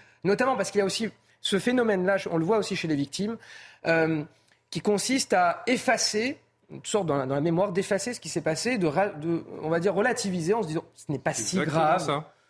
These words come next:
Speaker 1: Ce n'est pas si grave, c'était pas forcément une gifle, il m'a un peu bousculé, il était énervé,
Speaker 2: Et dans un
Speaker 1: et cetera.
Speaker 2: processus
Speaker 1: Il y a
Speaker 2: comme celui-là,
Speaker 1: relativité.
Speaker 2: vous pouvez même aller jusqu'à dire, euh, « Je l'ai un peu cherché,
Speaker 1: Je l'ai un peu
Speaker 2: euh,
Speaker 1: cherché,
Speaker 2: finalement,
Speaker 1: c'est
Speaker 2: euh,
Speaker 1: moi
Speaker 2: c'est
Speaker 1: qui
Speaker 2: ma
Speaker 1: l'ai énervé. »
Speaker 2: responsabilité, je l'ai énervé, j'aurais pas dû.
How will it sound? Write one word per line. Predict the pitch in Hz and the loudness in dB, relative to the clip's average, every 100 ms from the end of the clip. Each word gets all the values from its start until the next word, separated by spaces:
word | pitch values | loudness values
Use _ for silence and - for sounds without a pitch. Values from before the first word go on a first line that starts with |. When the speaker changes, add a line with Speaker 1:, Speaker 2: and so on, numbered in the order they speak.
| _ _ - | _ _ -4
Speaker 1:
Ce | |
n'est | 139 | 0
pas | 160 | 0
si | - | 0
grave, | 147 156 165 | 0 2 2
c'était | - | -2
pas | 143 147 | -6 -6
forcément | 151 - 160 | -6 -2 0
une | 160 | 2
gifle, | 143 151 156 151 | 0 -2 -2 -2
il | |
m'a | 139 | -2
un | |
peu | 131 | -2
bousculé, | 139 139 - 143 151 156 | -4 -6 -4 0 2 2
il | 139 | 0
était | 131 | -2
énervé, | 139 139 127 131 | -2 -2 -2 0
Speaker 2:
Et | 127 | 2
dans | 135 | 2
un | |
Speaker 1:
et | |
cetera. | 139 | 0
Speaker 2:
processus | 135 151 160 - | 0 0 0 0
Speaker 1:
Il | 156 | 0
y | |
a | |
Speaker 2:
comme | 151 147 | 0 0
celui-là, | 156 196 | 2 2
Speaker 1:
relativité. | 208 - 156 | 0 0 2
Speaker 2:
vous | |
pouvez | |
même | 156 185 | 2 2
aller | 156 175 | 2 0
jusqu'à | 147 - | 0 -2
dire, | 127 214 170 | 0 2 2
euh, « | 127 120 | 2 2
Je | |
l'ai | 123 | 0
un | |
peu | 117 131 | 0 -2
cherché, | - 151 214 214 | -4 0 2 4
Speaker 1:
Je | |
l'ai | 175 | 4
un | 127 | 2
peu | |
Speaker 2:
euh, | 131 | 2
Speaker 1:
cherché, | - 214 135 | 2 2 2
Speaker 2:
finalement, | 127 156 202 160 | 2 2 4 2
Speaker 1:
c'est | |
Speaker 2:
euh, | 117 | 2
Speaker 1:
moi | 208 | 2
Speaker 2:
c'est | |
Speaker 1:
qui | 180 | 2
Speaker 2:
ma | 185 | 2
Speaker 1:
l'ai | |
énervé. » | 165 165 | 0 0
Speaker 2:
responsabilité, | 156 156 139 143 135 175 190 | 0 0 2 0 0 2 2
je | 175 | 4
l'ai | 165 | 4
énervé, | 151 131 151 | 4 2 2
j'aurais | 185 175 147 | 2 2 2
pas | 135 | 0
dû. | 120 156 208 | 2 2 2